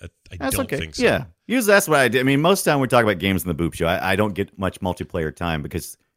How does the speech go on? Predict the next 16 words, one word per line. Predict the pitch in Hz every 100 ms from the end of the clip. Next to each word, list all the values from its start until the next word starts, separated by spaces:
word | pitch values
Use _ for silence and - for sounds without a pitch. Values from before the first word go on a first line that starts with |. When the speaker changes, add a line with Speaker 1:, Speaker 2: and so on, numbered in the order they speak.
| _ _ _ _ -
Speaker 2:
I'm | 69
trying | - 69
to | 69 _
go | 76
through | -
the | -
campaign, | - - 87 -
Speaker 1:
Yeah. | 262 110
Speaker 2:
usually. | 71 - - -
Speaker 1:
Yeah, | 127
you're | 78
a | 85
campaign | 113 101 127 98
man. | 73 64
I | 82
understand. | 95 - - -